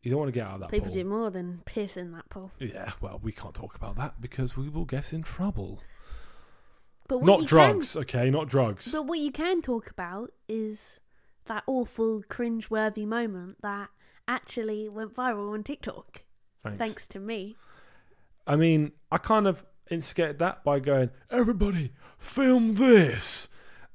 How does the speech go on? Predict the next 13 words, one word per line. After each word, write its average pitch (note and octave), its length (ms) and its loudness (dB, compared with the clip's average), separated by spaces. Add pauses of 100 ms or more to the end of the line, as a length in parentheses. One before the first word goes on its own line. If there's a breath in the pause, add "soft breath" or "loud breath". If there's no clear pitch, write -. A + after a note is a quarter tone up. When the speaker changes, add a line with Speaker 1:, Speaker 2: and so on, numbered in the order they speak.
Speaker 1:
And, C3+ 320 4
um, B2 460 6 (420)
as B2 140 2
you A2 80 -4
guys A2 160 0
have G2+ 100 -6
probably G#2 320 -2
seen, G#2+ 440 -2 (580 soft breath)
I A2 240 -4
decided G#2+ 460 -2
to A2 100 -8
dive A#2+ 400 -2
bomb G2 360 -6